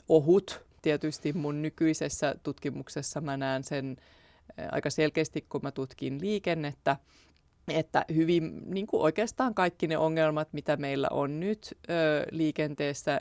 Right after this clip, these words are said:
ne on historiallisen kehityksen tulosta. Ja kun katsoo sitä historiaa, niin näkee aika selvästi, että mitkä asiat on johtanut siihen, että on esimerkiksi hyvin vaikea saada,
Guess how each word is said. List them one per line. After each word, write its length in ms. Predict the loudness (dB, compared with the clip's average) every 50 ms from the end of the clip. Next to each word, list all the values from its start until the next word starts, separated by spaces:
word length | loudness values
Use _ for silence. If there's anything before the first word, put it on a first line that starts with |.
| -2 -4
ne 220 | -6 -6 -6 -4
on 160 | -4 -4 -4 -4
historiallisen 1120 | -6 -6 -8 -4 -4 -2 0 2 2 2 2 2 0 -2 -4 -4 -4 -4 -4 -4 -6 -8 -10 -6
kehityksen 680 | -6 -4 -2 -4 -4 -4 -6 -8 -6 -6 -4 -4 -4 -4
tulosta. 640 | -2 -2 0 0 0 -2 -2 -4 -2 -2 -2 -2 -2 -10 -20 -20 -20 -10
Ja 140 | -8 -6 -4
kun 120 | -4 -4 -4
katsoo 380 | -2 -6 -6 -4 _ -4 -4
sitä 140 | -4 -4 -4
historiaa, 560 | -4 -4 -6 -4 -4 -4 -2 0 2 2 2
niin 160 | 0 -2 -4
näkee 300 | -6 -8 -6 -2 0 0 2
aika 220 | 0 0 -2 -2 -4
selvästi, 640 | -2 -2 -2 0 -2 -2 -2 -4 -4 -6 -6 -6 -6
että 140 | -6 -6 -6
mitkä 300 | -10 -10 -8 _ -4 -4 -2
asiat 420 | -4 -4 -4 -4 -6 -6 -4 -4
on 140 | -4 -4 -4 -4 -6
johtanut 420 | -6 -8 -6 -6 -4 -4 -4 -6
siihen, 500 | -8 -8 -6 -6 -6 -4 -6 -6 -8 -10 -12 -14 _ -10
että 260 | -10 -10 -12 _ -6 -4
on 140 | -4 -4 -4 -4
esimerkiksi 540 | -6 -6 -6 -6 -6 -6 -8 -10 -8 -8 -4
hyvin 220 | -2 -2 -2 0
vaikea 520 | 0 -2 -2 -2 -4 -4 -4 -2 -2 -2 -4 -6 _ -20 -20 _ _
saada, 480 | -6 0 2 4 4 4 4 2 0